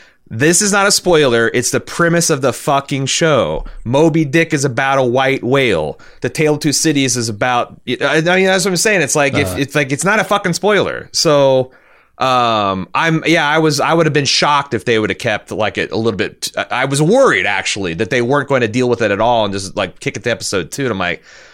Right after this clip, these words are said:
Speaker 1: well, that's gonna be, that's gonna be kind of a bummer to talk around. But
Speaker 2: No,
Speaker 1: but
Speaker 2: no, it's,
Speaker 1: yeah.
Speaker 2: it's really hard to calibrate though. Like, knowing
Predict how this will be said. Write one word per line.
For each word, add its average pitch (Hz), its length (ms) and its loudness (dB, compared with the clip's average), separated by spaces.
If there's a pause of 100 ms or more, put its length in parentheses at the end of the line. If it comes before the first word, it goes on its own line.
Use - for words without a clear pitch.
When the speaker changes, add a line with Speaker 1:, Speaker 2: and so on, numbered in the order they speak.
(120)
Speaker 1:
well, 151 80 2
that's 214 80 0
gonna 170 180 0
be, 95 560 -2 (540)
that's 147 180 0
gonna 170 200 0
be 95 200 -2
kind 101 220 -4
of 85 60 -4
a 90 80 -2
bummer 90 300 -2
to 85 80 -2
talk 87 300 -4
around. 82 580 -4
But 80 440 -2 (360)
Speaker 2:
No, 170 200 2
Speaker 1:
but 147 80 0
Speaker 2:
no, 151 140 4
it's, 160 120 2
Speaker 1:
yeah. 139 80 0
Speaker 2:
it's 135 140 -2
really 135 260 0
hard 131 160 0
to 107 80 -4
calibrate 101 460 -2
though. 92 180 0
Like, 92 300 -4 (360)
knowing 104 760 0